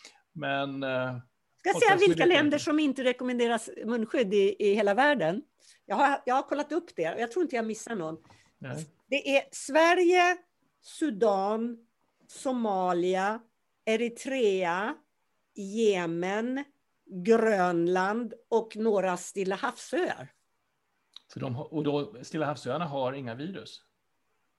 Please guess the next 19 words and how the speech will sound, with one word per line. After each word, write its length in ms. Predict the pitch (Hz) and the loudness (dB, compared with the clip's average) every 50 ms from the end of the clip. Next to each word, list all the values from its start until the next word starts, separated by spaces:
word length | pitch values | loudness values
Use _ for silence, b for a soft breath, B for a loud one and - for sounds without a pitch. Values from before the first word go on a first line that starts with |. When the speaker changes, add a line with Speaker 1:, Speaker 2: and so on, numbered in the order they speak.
| _ - | _ -4
Speaker 2:
Ja, 100 | 175 160 | -2 0
det, 260 | 180 214 220 208 190 | 2 4 4 4 2
det 300 | 185 185 - - 220 233 | 0 -4 -4 2 2 4
vet 260 | 226 220 190 190 - | 6 6 4 4 2
jag 100 | 214 190 | 0 2
däremot 320 | 185 180 185 185 180 180 - | 2 2 2 0 -2 -2 -2
inte, 260 | 185 170 170 - 165 | -4 -4 -4 -6 -4
men, 320 | 185 208 220 233 233 233 - | -2 0 0 0 0 -4 0
men, 140 | 226 240 - 233 - | 0 0 0 0 -4
men 320 | - - 233 233 214 220 226 | -6 0 0 2 2 4 2
det 60 | 226 | 2
är 40 | 220 | 2
mycket 260 | 247 226 233 - 196 | 2 0 -2 0 2
möjligt. 420 | 190 175 170 165 170 165 - B B B B B B B B B B | 4 4 4 4 2 -2 -4 B B B B B B B B B B
Men 360 | - 233 262 262 254 240 240 - | 0 4 4 6 4 4 2 0
alltså, 220 | - 226 226 269 - | -2 -2 -2 -2 -6
små 680 | - - 254 254 285 320 349 349 339 320 294 269 262 - | -4 0 4 6 8 8 8 8 10 10 10 8 8 4
Stilla 300 | - - 226 220 202 202 | 2 0 2 2 4 2
havsöar. 520 | 226 185 - - - 170 - - 151 | 2 -2 -4 -4 -8 -8 -6 -6 -8